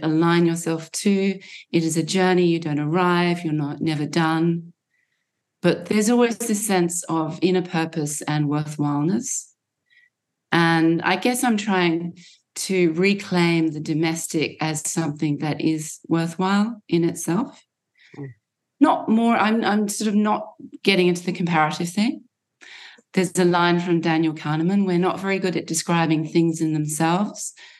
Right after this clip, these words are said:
Speaker 1: rather in relation to a fixed point." And I think when we're stressed, and most of us are stressed a lot of the time,
Speaker 2: Mm.
Speaker 1: we collapse into comparisons and invidious things that don't end up making us feel very good.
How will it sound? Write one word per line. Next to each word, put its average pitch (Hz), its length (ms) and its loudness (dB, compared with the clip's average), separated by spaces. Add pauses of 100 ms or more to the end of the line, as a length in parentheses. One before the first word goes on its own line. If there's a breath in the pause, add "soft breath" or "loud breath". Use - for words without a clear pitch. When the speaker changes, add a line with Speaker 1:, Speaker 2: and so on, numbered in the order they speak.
(120)
Speaker 1:
rather 160 300 2
in 170 160 2
relation 156 420 -2
to 151 120 -4
a 143 60 -2
fixed - 360 -6
point." 185 440 -2 (960 loud breath)
And 175 240 4
I 175 80 4
think 226 340 0
when 180 240 0
we're 165 140 2
stressed, 196 720 -4
and 156 160 0
most 175 260 2
of 165 120 -4
us 165 140 -4
are 143 60 -6
stressed 147 420 -4
a 139 60 -4
lot 139 180 -2
of 175 80 0
the 180 60 -2
time, 208 460 0 (360 loud breath)
Speaker 2:
Mm. 151 80 -8
Speaker 1:
we 185 120 2
collapse 175 580 -2
into - 200 -10
comparisons 165 1040 0
and 143 480 -2 (580 loud breath)
invidious 220 500 4
things 180 200 2
that - 160 -6
don't 170 340 0 (160)
end 165 280 0
up 151 280 -4 (140)
making 151 240 -2
us 147 120 -4
feel 147 220 -4
very 151 200 -2
good. 196 260 -2